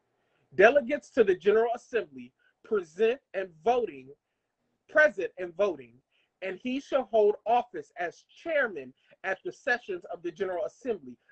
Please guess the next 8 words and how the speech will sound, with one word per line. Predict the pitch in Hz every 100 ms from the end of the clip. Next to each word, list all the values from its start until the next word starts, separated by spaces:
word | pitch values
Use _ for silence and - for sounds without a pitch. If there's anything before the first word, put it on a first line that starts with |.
| 165
until | 165 240 180
its | 233 _ -
final | 214 226 240 233 226 _ _ _ _ _ -
adjournment. | 185 175 143 180 156 127 110 98 _ _ _ _ _ _ _ _ _
However, | - 202 190 - 330 226 170 156 _
the | 160 -
permanent | - 330 269 196 _
chairman | _ 185 151 143